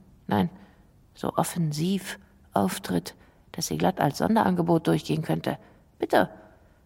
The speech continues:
greifen Sie zu. Na gut, Sie greifen nicht zu, macht nichts. Obwohl ich ohnehin ja ständig angegriffen werde. Mich kann man also gut und gerne angreifen, nein, anfassen.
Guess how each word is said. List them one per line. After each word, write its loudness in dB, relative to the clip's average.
greifen -2
Sie -2
zu. -2
Na 4
gut, 2
Sie 2
greifen 0
nicht -6
zu, 0
macht -4
nichts. -10
Obwohl 0
ich -2
ohnehin 0
ja 2
ständig -6
angegriffen -2
werde. 0
Mich 0
kann -10
man -10
also -12
gut 0
und -4
gerne 0
angreifen, 2
nein, -2
anfassen. -4